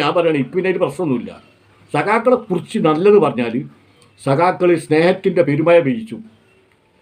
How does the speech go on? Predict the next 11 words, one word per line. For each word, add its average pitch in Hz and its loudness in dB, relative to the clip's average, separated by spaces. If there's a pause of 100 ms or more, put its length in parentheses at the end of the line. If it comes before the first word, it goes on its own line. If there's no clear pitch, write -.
(140)
സഖാക്കളെ 165 0
കുറിച്ച് 135 -8 (320)
ഇല്ലാത്തതല്ല, 151 0 (580)
ഉള്ള 180 4 (140)
വാർത്ത 151 0 (380)
നമ്മൾ 147 2
ആരെങ്കിലും 135 -2 (360)
മോശമാക്കി 165 0 (100)
പറഞ്ഞാൽ, 117 -2 (1080)
അല്ലെങ്കിൽ 139 0
ഉള്ള 208 2